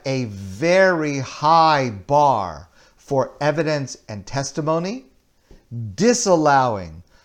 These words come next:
circumstantial evidence or conflicting testimony, and it must protect the dignity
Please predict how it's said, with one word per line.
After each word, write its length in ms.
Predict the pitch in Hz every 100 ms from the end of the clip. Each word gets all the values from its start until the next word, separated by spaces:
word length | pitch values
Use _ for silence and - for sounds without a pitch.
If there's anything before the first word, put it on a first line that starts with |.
| _
circumstantial 1080 | - 180 170 131 120 - 165 180 170 170 -
evidence 540 | 160 156 156 156 151 - _ _
or 260 | 151 147 135
conflicting 880 | - 147 117 - 117 135 - 147 160
testimony, 680 | 165 156 - 156 160 208 247 _ _ _ _ _ _ _ _ _ -
and 520 | 143 135 160 208 285 _ _ _ _ _ _
it 160 | 175 175
must 380 | 180 196 - -
protect 500 | 160 - 180 180 131
the 80 |
dignity 960 | 139 113 104 214 233 185 107 104 80 101